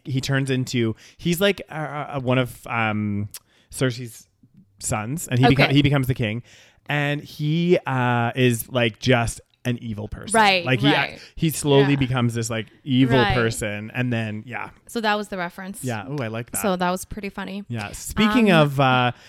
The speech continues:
Speaker 1: people doing, um,
Speaker 2: shady shit.
Speaker 1: scandalous things, I, you know what, guys?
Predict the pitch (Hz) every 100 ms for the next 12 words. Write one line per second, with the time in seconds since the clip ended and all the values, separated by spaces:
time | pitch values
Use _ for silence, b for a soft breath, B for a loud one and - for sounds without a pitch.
0 | B - 180 170 165 123 139 143 143 139
1 | 139 123 123 120 120 120 117 117 117 233
2 | 226 220 - 233 - 165 165 185 185 180
3 | 175 - 180 165 - 143 165 160 147 170
4 | 160 156 156